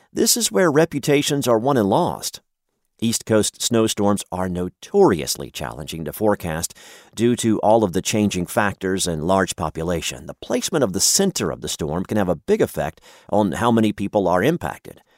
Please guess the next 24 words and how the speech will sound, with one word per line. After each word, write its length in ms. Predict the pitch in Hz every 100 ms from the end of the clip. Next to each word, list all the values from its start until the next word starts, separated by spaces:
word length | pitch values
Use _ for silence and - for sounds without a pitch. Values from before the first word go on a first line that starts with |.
| _
Often 380 | - 92 - 87
meteorologists 840 | 85 92 87 92 87 85 87 - -
refer 400 | 85 - 104 98
to 160 | -
the 200 | 87 87 - _ _
forty 500 | - 127 127 113 104
seventy 640 | - - 143 123 107 101 87
benchmark, 760 | 87 120 151 - 78 64 - - - - _ -
which 180 | 139
is 140 | 143 127
where 220 | 135 127
forty 340 | - 151 214
degrees 540 | 220 156 147 139 120 -
north 260 | 120 135
latitude 640 | 107 110 101 87 98 95 -
and 240 | 98 90 -
seventy 420 | - 127 127 123
degrees 480 | 104 95 101 101 -
west 380 | 82 117 110 -
longitude 760 | 98 147 170 98 - 90 90 -
meet. 360 | 131 90 - - _ _ -
If 120 | -
the 100 | 117
center 480 | - - 269 240